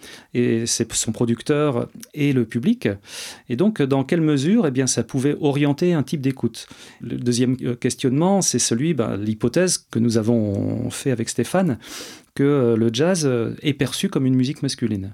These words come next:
Euh, je, je vais nuancer. Le résultat, c'est non pas que la, le jazz est perçu comme une musique mi-, masculine, mais que les, les, les critères qui permettent d'évaluer cette musique-là auprès des étudiants,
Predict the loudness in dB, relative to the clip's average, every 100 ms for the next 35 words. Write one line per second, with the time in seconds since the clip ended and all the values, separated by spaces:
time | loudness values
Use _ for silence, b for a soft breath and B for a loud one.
0 | -6 -4 -2 -4 0 0 2 2 0 2
1 | 2 2 0 -2 -2 -2 -2 -2 -2 0
2 | -2 0 0 2 2 2 2 2 0 -2
3 | -2 -2 2 2 2 2 0 2 2 2
4 | 0 0 0 0 2 0 B B B B
5 | -2 -2 0 0 2 4 4 2 -2 B
6 | B B B B B -4 0 0 0 -2
7 | 0 -2 0 2 2 0 -4 -8 -10 -4
8 | 0 2 2 2 2 2 0 0 0 0
9 | 0 0 0 0 0 -2 0 0 0 -2
10 | -2 -2 0 0 -4